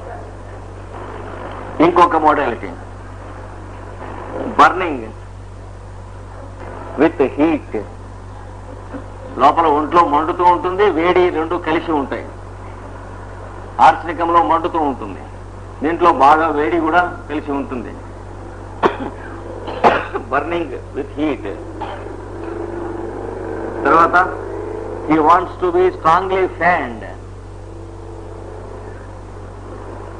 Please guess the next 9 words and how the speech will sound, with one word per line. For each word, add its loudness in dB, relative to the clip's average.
చాలా 8
ఫ్యాన్కు -2
దగ్గరగా 0
ఉండవాలనని 2
కోరును. 0
వీలైతే 4
రెండు 2
ఫ్యాన్లు 4
పెట్టుకుంటాడు, 4